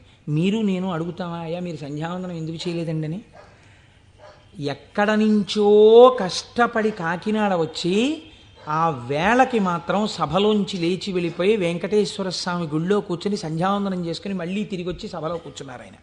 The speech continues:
ఇది తాను చదివినటువంటి వేదాన్ని, తాను తెలుసుకున్న విషయాన్ని ఆచరణలో పెట్టడం, దీనిని శ్రద్ధ అంటుంది శాస్త్రం. నీకు చెప్పడం కాదు, నీకు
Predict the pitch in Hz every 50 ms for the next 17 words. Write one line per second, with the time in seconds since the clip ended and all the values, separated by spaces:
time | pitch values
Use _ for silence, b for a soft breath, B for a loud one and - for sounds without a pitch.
0 | _ b b b b b b b b b b b b b b _ - - 156 143
1 | 143 190 196 175 147 143 143 160 185 202 b b b b b b b _ _ -
2 | 131 131 143 156 160 156 156 - - - 147 147 196 208 226 233 226 220 220 214
3 | 202 196 185 156 175 156 143 151 156 170 170 190 185 175 160 156 156 165 180 190
4 | 190 190 175 170 170 160 - - 175 190 214 214 - 233 - 226 208 196 185 175
5 | 156 156 - - 202 190 185 175 156 151 156 170 190 196 - - 175 180 180 175
6 | - 208 196 196 190 180 175 165 165 143 135 - 156 147 135 - - B B B
7 | B B B B B - - _ - - - _ - 123 110 127 143 151 147 147
8 | 151 127 - - - 135 131 131 127 - - - - - 135 135 127 113 113 110
9 | - 131 123 107 139 123 117 - - 127 120 - - - - - - - - B
10 | B B B B B B B B B B B B B B B B - - 175 196
11 | 214 208 - - - - 175 151 - - - 269 277 294 285 269 226 - 226 208
12 | 202 156 135 123 117 - 170 208 208 -